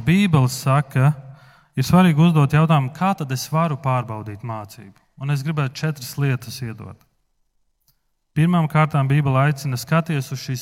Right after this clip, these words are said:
personi-, personas augļiem.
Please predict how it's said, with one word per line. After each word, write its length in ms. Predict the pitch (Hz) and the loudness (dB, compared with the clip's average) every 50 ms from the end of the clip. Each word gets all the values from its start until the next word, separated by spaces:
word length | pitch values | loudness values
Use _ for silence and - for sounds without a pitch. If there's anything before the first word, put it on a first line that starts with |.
| - | -8
personi-, 720 | - 143 143 151 143 - - 131 127 127 127 123 123 123 120 - - - | -6 -4 -4 -4 -4 -6 -8 -6 -6 -6 -8 -8 -8 -10 -12 -12 -12 -8
personas 960 | - 139 143 151 143 - - 139 127 127 127 123 120 120 120 - - - - _ _ _ _ _ _ _ _ _ _ _ _ _ | -4 -2 -2 -2 -4 -6 -8 -8 -6 -6 -6 -8 -8 -10 -12 -12 -14 -18 -20 _ _ _ _ _ _ _ _ _ _ _ _ _
augļiem. 720 | 131 131 135 139 139 135 123 120 113 110 101 95 92 90 | -2 0 2 2 0 0 -2 -4 -6 -6 -6 -8 -10 -12